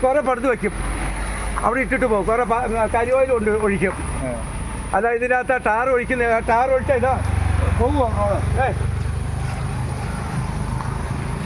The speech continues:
Speaker 1: ഇതാണ് ആ ടാർ ചെയ്യണ വഴി. ഇത് ഇതുപോലെ ആൾക്കാർ ബൈക്കെ ഒന്ന് അടിച്ച് വീഴുക ഇതുപോലെ.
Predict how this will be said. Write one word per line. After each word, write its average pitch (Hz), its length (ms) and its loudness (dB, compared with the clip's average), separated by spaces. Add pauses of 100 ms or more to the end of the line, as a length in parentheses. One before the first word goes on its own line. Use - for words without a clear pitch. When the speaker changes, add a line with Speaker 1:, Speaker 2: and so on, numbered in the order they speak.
(200)
Speaker 1:
ഇതാണ് 262 240 2
ആ 254 100 -2
ടാർ 247 200 2
ചെയ്യണ 247 260 0
വഴി. 208 180 0 (760)
ഇത് 254 120 4 (3500)
ഇതുപോലെ 277 400 2
ആൾക്കാർ 254 380 0
ബൈക്കെ 233 320 0
ഒന്ന് 254 140 -2
അടിച്ച് 247 260 -4
വീഴുക 185 200 -4 (1040)
ഇതുപോലെ. 240 340 2